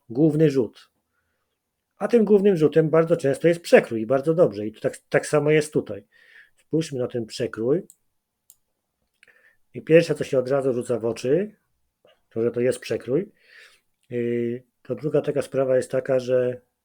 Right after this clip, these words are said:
to wszystko, co jest okrągłe, jest, yy, jakby rozwinięciem walca, czy składa się z kilku walców, to jest, yy, ma oś,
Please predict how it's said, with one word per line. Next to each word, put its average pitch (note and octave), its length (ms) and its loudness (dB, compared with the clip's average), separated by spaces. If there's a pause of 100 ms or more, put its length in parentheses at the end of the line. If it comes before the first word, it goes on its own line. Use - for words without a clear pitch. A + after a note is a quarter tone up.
(120)
to D3 120 0
wszystko, C#3+ 440 -4
co B2 480 -2 (1900)
jest C3 280 0
okrągłe, D#3 800 2 (2000)
jest, A2 380 -10
yy, A2 460 -8
jakby A2+ 280 -6
rozwinięciem A#2 640 -2
walca, C#3+ 480 2
czy - 160 -12
składa B2+ 360 -2
się C#3 160 -2
z - 120 -12
kilku C3 280 -4
walców, C3 540 -2
to C#3 120 -2
jest, C#3+ 380 -2
yy, C3+ 320 -6
ma C3+ 160 -8
oś, - 480 -8